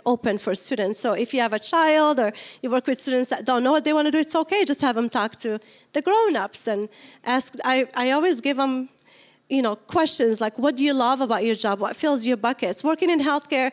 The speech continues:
it's hard. People die every day. They do. <laughs> It's the reality of it. But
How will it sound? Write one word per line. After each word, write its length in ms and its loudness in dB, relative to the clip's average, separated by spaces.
it's 120 -10
hard. 640 -2
People 320 2
die 300 2
every 220 -4
day. 260 -12
They 140 6
do. 380 4
<laughs> 140 -10
It's 140 -2
the 100 0
reality 440 4
of 120 0
it. 160 -2
But 200 -2